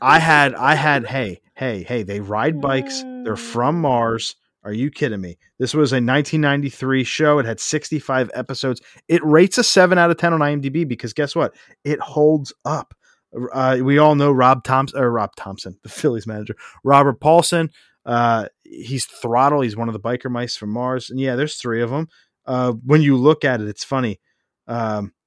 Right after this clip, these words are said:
Speaker 1: shows you might also like: Street Sharks, Captain Planet, Mighty Ducks, Jonny Quest, Gargoyles, another show you were super into. Uh, I think I should probably get into that show. I've heard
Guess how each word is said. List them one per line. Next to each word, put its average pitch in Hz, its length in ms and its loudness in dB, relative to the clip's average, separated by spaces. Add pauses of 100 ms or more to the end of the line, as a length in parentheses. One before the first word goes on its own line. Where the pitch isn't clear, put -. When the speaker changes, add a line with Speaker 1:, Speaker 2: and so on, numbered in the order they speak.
Speaker 1:
shows 151 420 4
you 151 60 2
might 143 160 4
also 135 340 0
like: 120 320 -4
Street 113 320 -8
Sharks, - 480 -8 (400)
Captain 101 380 -10
Planet, 120 440 -8 (460)
Mighty 87 280 -10
Ducks, 117 600 -8 (320)
Jonny 90 460 -12 (160)
Quest, 127 560 -8
Gargoyles, 131 600 2
another 110 200 -4
show 113 180 -4
you 107 200 -2
were 101 60 -8
super 98 340 -12
into. 101 320 -12 (480)
Uh, - 80 -8
I 135 100 0
think 339 220 -6
I - 40 -8
should - 160 -16
probably 113 200 -14
get 87 100 -12
into 90 160 -10
that 76 160 -16
show. 76 180 -14
I've 107 140 -14
heard 127 180 -10